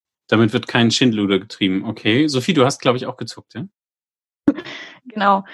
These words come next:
Speaker 2: Ähm, ich finde halt, man versteht ganz gut, warum, ähm, Ausgangssperren verhängt werden und was das für einen Grund hat und was es für einen Sinn hat. Und, ähm, da ich selber einige Menschen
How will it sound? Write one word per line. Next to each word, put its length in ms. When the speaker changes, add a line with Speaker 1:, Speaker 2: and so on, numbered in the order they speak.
Speaker 2:
Ähm, 400
ich 160
finde 260
halt, 160
man 140
versteht 240
ganz 180
gut, 180
warum, 680
ähm, 260
Ausgangssperren 600
verhängt 400
werden 480
und 400
was 340
das 140
für 180
einen 200
Grund 420
hat 240
und 120
was 140
es 60
für 100
einen 80
Sinn 380
hat. 260
Und, 340
ähm, 500
da 140
ich 120
selber 440
einige 360
Menschen 320